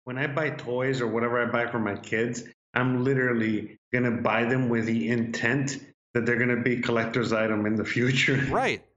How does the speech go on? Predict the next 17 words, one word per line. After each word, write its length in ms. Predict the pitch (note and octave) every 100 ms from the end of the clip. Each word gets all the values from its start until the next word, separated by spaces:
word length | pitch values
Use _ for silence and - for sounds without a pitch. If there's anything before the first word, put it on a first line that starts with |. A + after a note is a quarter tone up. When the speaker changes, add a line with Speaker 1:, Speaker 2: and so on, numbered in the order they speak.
| _ _ _
Speaker 2:
And 160 | G#3 G#3+ - - _ -
you 120 | B3
know 120 | C#4+
what 280 | B3 B3 B3
this 260 | F3+ - - -
ridiculous 480 | C#3 D3+ F3+ F3
part 280 | - F3 E3
is? 240 | F3 F3 - - _ _ _ -
I 40 |
think 240 | - A#3+ B3+
my 200 | B3+ D#3+ -
dad 520 | A2 G#2 C#3 E3 F#3 -
still 560 | - - D#3 D3 D#3 C#3
owns 640 | A#2+ A2+ A#2+ B2 B2 - - _ B2+
a 100 | A#2
PlayStation 1200 | - - C#3+ F3 - F3+ E3+ - D#3 C3 A2+ -
one 540 | A2+ A2 B2 E3+ G3+